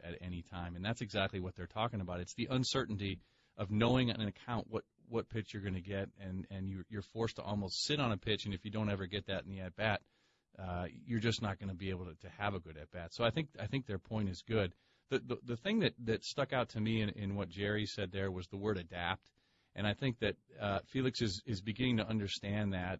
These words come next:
and, and it's taken, you know, a couple of years for him, uh, to, to, to understand what, what that is all about. But, but adapt really is, is as you get older, as,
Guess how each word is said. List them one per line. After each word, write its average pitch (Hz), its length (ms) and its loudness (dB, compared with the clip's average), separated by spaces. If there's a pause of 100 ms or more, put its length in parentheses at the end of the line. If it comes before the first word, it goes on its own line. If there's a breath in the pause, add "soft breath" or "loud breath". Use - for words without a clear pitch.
and, 98 200 -6
and 101 100 -4
it's 95 100 -8
taken, 113 500 -2
you 110 100 -6
know, 98 100 0
a 90 40 -4
couple 117 280 -4
of 107 60 2
years 113 300 0
for 104 140 -6
him, 104 260 2 (420 soft breath)
uh, 95 260 0
to, 104 160 0 (180)
to, 110 80 -2
to 110 240 0
understand 117 540 4
what, 104 140 2 (220)
what 107 240 -4
that 104 180 0
is 98 140 -4
all 98 180 2
about. 107 340 4
But, 104 120 0 (140)
but 110 120 -2
adapt 110 440 2
really 113 300 4
is, 98 260 2 (340 soft breath)
is 107 200 -2
as 110 180 4
you 117 80 6
get 110 160 6
older, 120 280 6
as, 101 240 2